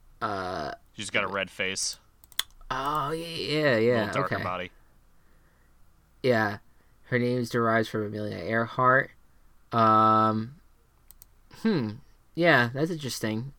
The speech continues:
Speaker 1: Uh, we could, we could do that. Um, I, I, I mean, I ca-, I, I want, I, I wa-, I would have loved to, like, do, like, more extensive, like, try to find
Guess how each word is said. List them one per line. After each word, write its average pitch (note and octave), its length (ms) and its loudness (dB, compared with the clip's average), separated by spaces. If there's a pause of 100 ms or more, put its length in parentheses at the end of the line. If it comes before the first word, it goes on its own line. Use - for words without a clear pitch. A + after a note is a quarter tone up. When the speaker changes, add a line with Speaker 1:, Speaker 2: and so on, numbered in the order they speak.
Speaker 1:
Uh, B2 60 -6
we B2+ 140 -6
could, - 200 -2
we C3 80 -4
could G#3+ 180 2
do E3 120 2
that. G#2+ 260 -2 (400)
Um, C3 480 8 (1000)
I, - 100 -8 (200)
I, D3+ 300 -2
I D#3+ 80 8
mean, E3+ 100 8
I E3 140 8
ca-, - 180 -8
I, E3 60 4
I D#3 160 2
want, F#3 340 6
I, C3+ 40 4
I C3+ 180 2
wa-, D#3 240 8
I C#3 80 4
would D#3 140 8
have F3 140 4
loved C#3 280 6
to, C#3 160 4
like, B2 340 2
do, A#2+ 240 2
like, A#2+ 240 2
more A#2 300 2
extensive, A2+ 560 -2
like, A2 160 0
try A2+ 240 0
to A2+ 80 0
find A2+ 600 0